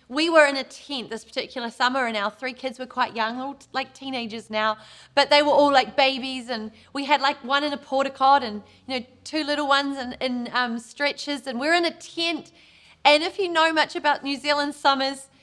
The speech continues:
you would know that they're not always predictable. And so we're in the middle of summer in a cyclone, and we're in a tent, and really we are off the grid. Like, we're,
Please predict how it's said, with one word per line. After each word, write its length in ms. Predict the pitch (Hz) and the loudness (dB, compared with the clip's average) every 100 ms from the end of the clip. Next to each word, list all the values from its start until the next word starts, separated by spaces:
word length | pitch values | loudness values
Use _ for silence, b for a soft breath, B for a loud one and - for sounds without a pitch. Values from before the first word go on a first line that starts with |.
| b _ | b _
you 220 | 269 381 | -2 0
would 180 | 359 262 | 0 -2
know 480 | 269 277 269 262 233 | 0 2 2 0 -4
that 220 | 247 - b _ | -4 -6 b _
they're 120 | 302 | 4
not 240 | 294 285 262 | 6 4 4
always 280 | 233 226 - | 0 -4 -6
predictable. 680 | 247 208 - 185 185 180 - - _ _ _ _ - | -10 -10 -12 -16 -14 -16 -18 -20 _ _ _ _ -4
And 160 | 294 | 0
so 160 | - 285 | 4 4
we're 220 | 294 370 | 4 2
in 120 | 349 | 2
the 100 | 285 | -2
middle 340 | 254 320 349 302 | 0 2 2 -2
of 140 | 294 | -4
summer 460 | - 269 254 247 247 b b b b _ | 0 0 2 -2 -6 b b b b _
in 140 | 269 | 0
a 80 | 254 | 0
cyclone, 640 | 254 208 190 - 185 180 - B B B - | 0 0 0 -2 -4 -6 -14 B B B 2
and 220 | 302 330 | 2 4
we're 220 | 311 285 - | 2 0 -2
in 140 | 262 247 | -4 -2
a 80 | 233 | -4
tent, 480 | - 214 196 - B B B | -8 -8 -8 -12 B B B
and 200 | 277 269 | 0 0
really 320 | 262 294 294 285 | 4 4 4 0
we 220 | 277 262 | -4 0
are 480 | 262 247 240 240 - - - | 2 4 2 -2 -8 -4 2
off 260 | 269 269 247 | 4 2 -6
the 100 | 226 | -2
grid. 420 | 214 185 196 - | -2 -2 -4 -2
Like, 220 | 233 220 | 2 2
we're, 280 | 247 233 | 0 -2